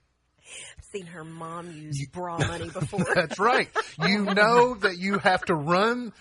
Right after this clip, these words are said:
Speaker 1: You have to
Speaker 2: run
Speaker 1: run the
Speaker 2: through
Speaker 1: thing,
Speaker 2: the
Speaker 1: yes.
Speaker 2: hierarchy of, and because
Speaker 1: Hygiene.
Speaker 2: now they go to their house,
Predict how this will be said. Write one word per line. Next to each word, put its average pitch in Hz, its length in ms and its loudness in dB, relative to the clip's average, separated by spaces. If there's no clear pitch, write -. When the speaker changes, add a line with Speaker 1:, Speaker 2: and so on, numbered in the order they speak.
Speaker 1:
You - 140 -2
have - 60 4
to 190 80 8
Speaker 2:
run 240 60 4
Speaker 1:
run 262 100 4
the 269 80 -4
Speaker 2:
through 240 300 2
Speaker 1:
thing, 226 40 -2
Speaker 2:
the 220 60 0
Speaker 1:
yes. 208 80 4
Speaker 2:
hierarchy 180 680 4
of, 147 400 4
and 123 200 2
because - 360 -2
Speaker 1:
Hygiene. 120 140 -4
Speaker 2:
now 175 220 4
they 160 160 -2
go 151 260 0
to 120 80 -8
their 170 280 0
house, 95 320 -4